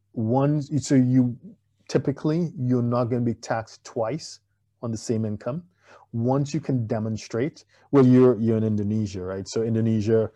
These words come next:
you're working there. So Indonesia typically will get first bite of the cherry. So whatever it is you're doing in Bali, Indonesia takes its bite first.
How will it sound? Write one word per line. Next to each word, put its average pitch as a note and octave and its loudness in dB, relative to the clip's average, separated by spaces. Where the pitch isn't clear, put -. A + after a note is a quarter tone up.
you're A#2+ 4
working A#2 2
there. A2+ 6
So A2+ -4
Indonesia A2 0
typically A#2 -2
will A2 -2
get G2+ -4
first G2 -6
bite G2+ -4
of G2+ -6
the G2 -8
cherry. F#2 -12
So B2 -2
whatever C3+ 6
it C3+ 8
is B2+ 6
you're A#2 2
doing A2+ -2
in A2+ -2
Bali, A#2 -2
Indonesia B2 2
takes - -2
its G2+ -6
bite G#2 -4
first. - -14